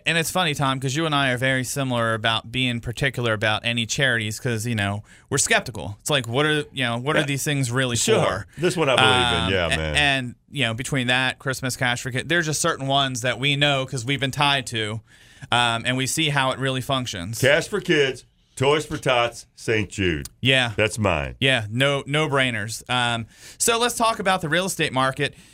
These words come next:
Speaker 1: Last time we went into statistics, I was saying that the numbers were a little lower and they showed a dip.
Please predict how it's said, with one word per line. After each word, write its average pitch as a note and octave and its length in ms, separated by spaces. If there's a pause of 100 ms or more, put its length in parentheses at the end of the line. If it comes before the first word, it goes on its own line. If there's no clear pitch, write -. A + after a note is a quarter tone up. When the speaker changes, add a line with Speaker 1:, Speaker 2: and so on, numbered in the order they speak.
(100)
Speaker 1:
Last F#3 400
time G#3 260
we F3 100
went D#3+ 240
into D3 300
statistics, C#3 640
I B2+ 140
was C3 160
saying D#3+ 400
that B2 160
the B2+ 100
numbers E3 400
were D3+ 140
a C#3+ 60
little C#3 280
lower C#3 360
and C3+ 120
they B2 120
showed D#3 340
a A#2 60
dip. C3 440